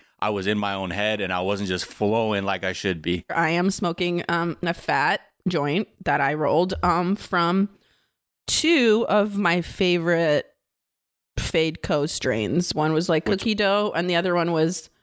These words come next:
Speaker 2: smooth something or other.
Speaker 1: Oh, okay. Smooth operator.
Speaker 2: Smooth. Yeah, that sounds good. I don't think that's what it was, but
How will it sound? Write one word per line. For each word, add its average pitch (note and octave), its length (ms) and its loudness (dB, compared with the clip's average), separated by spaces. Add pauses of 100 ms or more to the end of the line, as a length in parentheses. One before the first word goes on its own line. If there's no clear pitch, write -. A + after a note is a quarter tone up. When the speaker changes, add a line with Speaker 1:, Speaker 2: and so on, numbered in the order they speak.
(460)
Speaker 2:
smooth G3+ 920 2 (480)
something A3 440 0
or A3 120 4
other. A3 400 0 (500)
Speaker 1:
Oh, A2+ 280 0
okay. A#2+ 340 -2 (120)
Smooth G2+ 280 2
operator. G#3 360 2
Speaker 2:
Smooth. G3 160 -8 (360)
Yeah, E3 300 0
that F3+ 220 -2
sounds B2 260 -2
good. - 240 0
I F3+ 80 2
don't G#3+ 120 0
think F3+ 120 0
that's D3 140 -4
what - 100 -2
it A2 40 -2
was, E3+ 160 0
but - 320 -2